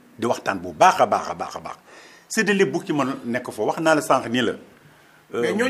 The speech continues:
Speaker 1: dina
Speaker 2: tamit, est-ce que du ñàkk pexe ñoo tax ñu daw ñëw?
Speaker 1: Ñàkk pexe amu ci, parce que kenn ku nekk am nga sa responsabilité,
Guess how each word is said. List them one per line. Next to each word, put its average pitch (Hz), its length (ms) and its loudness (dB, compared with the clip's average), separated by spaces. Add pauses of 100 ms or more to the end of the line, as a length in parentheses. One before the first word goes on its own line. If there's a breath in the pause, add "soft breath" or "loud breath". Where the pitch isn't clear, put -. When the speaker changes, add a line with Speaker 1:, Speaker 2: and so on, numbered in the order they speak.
Speaker 1:
dina 165 120 4
Speaker 2:
tamit, - 120 0
est-ce 233 100 0
que 240 60 -6
du 196 100 0
ñàkk 175 260 2
pexe 143 260 -2
ñoo 135 120 -2
tax 135 160 -2
ñu 131 80 -8
daw 127 140 -8
ñëw? 131 160 -8
Speaker 1:
Ñàkk 214 280 4
pexe 208 200 4
amu 214 240 6
ci, 320 100 2
parce 180 200 2
que 175 100 4
kenn 156 80 4
ku 151 80 4
nekk 147 160 4
am 143 120 0
nga 127 80 2
sa 123 120 0
responsabilité, 123 880 -2